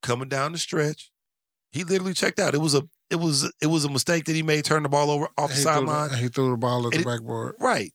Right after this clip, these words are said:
Speaker 1: That you, like, the, the only place you see that is seventh grade B. Girls. No offense, ladies.
Speaker 2: But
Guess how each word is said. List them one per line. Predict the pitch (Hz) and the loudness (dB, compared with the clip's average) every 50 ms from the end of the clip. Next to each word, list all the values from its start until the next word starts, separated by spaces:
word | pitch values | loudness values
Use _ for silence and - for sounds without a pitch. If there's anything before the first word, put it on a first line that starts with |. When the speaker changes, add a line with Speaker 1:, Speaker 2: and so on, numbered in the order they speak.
| _ _ - | _ _ -2
Speaker 1:
That | 165 175 165 - - | 0 0 0 0 -2
you, | 185 - - - | -4 -4 0 0
like, | 170 170 - | 0 0 0
the, | - - _ | -2 -8 _
the | - 151 | -2 -2
only | 185 208 - | -2 -2 -2
place | - 196 185 | 0 0 0
you | 156 147 | 2 0
see | 175 190 | 0 2
that | 202 190 180 | 2 2 2
is | 139 - - | 2 2 2
seventh | - 180 170 170 160 | 2 2 2 0 0
grade | 170 180 170 165 160 139 139 | 0 2 2 2 0 0 0
B. | 185 202 160 104 76 - _ _ _ - | 0 0 0 -2 -6 -12 _ _ _ 2
Girls. | - 160 175 127 107 104 98 - - - - _ - - | 4 4 4 4 2 0 -4 -6 -6 -8 -18 _ -16 -8
No | 95 107 107 101 | -4 -2 -2 -2
offense, | 95 - - 104 95 - | -2 -4 -6 -2 -2 -2
ladies. | - - - 123 - _ - _ _ _ _ _ _ _ _ | -4 -4 -10 -12 -16 _ -20 _ _ _ _ _ _ _ _
Speaker 2:
But | 120 117 113 117 185 185 175 139 | -20 -14 -8 -4 0 0 0 0